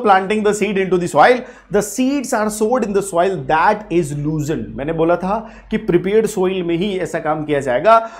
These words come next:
जो लूज की जा चुकी है कल्टीवेटर द्वारा या प्लो द्वारा, उसमें ही किया जाएगा। Quality of seed is an important factor that the,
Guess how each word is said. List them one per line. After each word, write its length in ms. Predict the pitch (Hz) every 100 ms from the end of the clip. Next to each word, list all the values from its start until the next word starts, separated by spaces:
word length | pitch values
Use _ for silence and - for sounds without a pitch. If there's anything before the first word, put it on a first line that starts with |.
| -
जो 100 | 190
लूज 320 | 170 214 262
की 140 | - 220
जा 160 | 185
चुकी 240 | 165 170 180
है 60 |
कल्टीवेटर 540 | 190 156 156 151 143 151
द्वारा 280 | 139 139 165
या 140 | 151
प्लो 220 | 143 131
द्वारा, 280 | 127 120 180
उसमें 420 | 190 - - 131
ही 60 | 120
किया 200 | 110 104
जाएगा। 320 | 95 90 - - _ _ -
Quality 280 | 180 233 233 277
of 60 |
seed 280 | 262 247 254 247
is 60 | 220
an 60 | 220
important 480 | 208 151 156 220 220
factor 260 | 214 214
that 280 | 202 202
the, 100 | 170